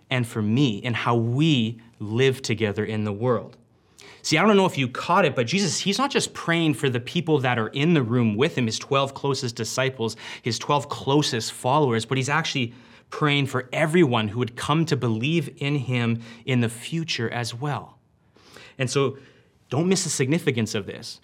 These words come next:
Don't miss the importance of this prayer of Jesus. Jesus is praying for you,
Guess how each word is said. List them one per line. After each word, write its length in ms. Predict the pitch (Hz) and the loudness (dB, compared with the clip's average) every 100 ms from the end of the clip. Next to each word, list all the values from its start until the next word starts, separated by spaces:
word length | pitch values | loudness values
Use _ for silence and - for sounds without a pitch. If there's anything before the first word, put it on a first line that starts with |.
| - | -2
Don't 240 | 160 190 143 | 2 2 2
miss 340 | 143 156 156 | 2 2 0
the 180 | 131 123 | -2 0
importance 760 | 117 117 - 165 175 127 117 - | 0 -4 -4 -2 -2 -2 -2 -2
of 320 | 127 110 117 | -6 -8 -2
this 360 | 135 127 - - _ _ - - | 0 0 -4 -10 _ _ -20 -18
prayer 640 | - 156 170 127 113 117 - - | -10 -2 2 2 0 -2 -8 -8
of 160 | 127 120 | -6 -6
Jesus. 800 | - 151 170 113 - - - - _ _ _ _ _ _ _ _ _ _ _ - - | -6 -4 -4 -4 -8 -12 -14 -20 _ _ _ _ _ _ _ _ _ _ _ -20 -14
Jesus 300 | 131 160 147 | -6 -4 -4
is 100 | 127 | -6
praying 320 | - 127 120 | -4 -2 0
for 160 | 113 110 | -2 -8
you, 480 | 98 107 147 226 | -2 0 2 0